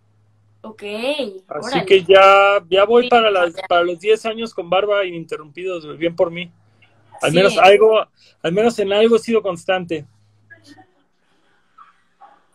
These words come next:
Speaker 1: Algo es algo. Y la barba yo creo que es,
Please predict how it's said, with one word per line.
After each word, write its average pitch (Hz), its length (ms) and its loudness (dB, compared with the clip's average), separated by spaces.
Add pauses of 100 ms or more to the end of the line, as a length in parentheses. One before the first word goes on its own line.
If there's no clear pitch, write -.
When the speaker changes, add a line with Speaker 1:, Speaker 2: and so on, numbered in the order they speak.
Speaker 1:
Algo 277 220 2
es 311 120 0
algo. 269 360 2 (240)
Y 240 160 -16
la 233 140 -10
barba 269 220 -6
yo 277 120 -10
creo 277 180 -16
que 226 340 -18
es, - 540 -20